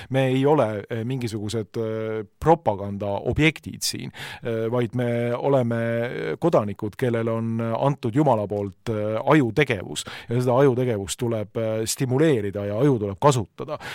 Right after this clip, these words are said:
äh, ka seal, kus, äh, Postimees või, äh, muud meediaväljaanded, äh, väidavad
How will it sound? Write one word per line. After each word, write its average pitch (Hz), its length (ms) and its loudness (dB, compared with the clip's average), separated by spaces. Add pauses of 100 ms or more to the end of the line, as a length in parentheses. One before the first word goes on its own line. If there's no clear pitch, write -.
(120)
äh, 110 400 -2
ka 131 160 4 (800)
seal, 127 260 4
kus, - 400 -2
äh, 110 220 -2
Postimees 107 560 0
või, 107 240 -2 (640)
äh, 101 280 -4
muud 127 300 4
meediaväljaanded, 101 840 -2
äh, - 520 -6
väidavad 101 600 0